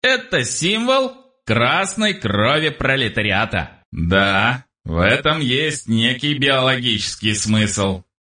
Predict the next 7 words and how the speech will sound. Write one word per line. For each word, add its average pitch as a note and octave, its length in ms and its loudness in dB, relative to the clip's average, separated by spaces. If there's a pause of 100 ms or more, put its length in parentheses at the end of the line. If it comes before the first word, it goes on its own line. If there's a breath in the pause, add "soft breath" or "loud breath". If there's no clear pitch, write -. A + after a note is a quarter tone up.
А G#2 160 0
почему D#3+ 340 0
американская D#3+ 920 0
звезда G#2+ 580 0
белая G#2+ 420 0
с G2 120 -6
синим?" G#2+ 600 -2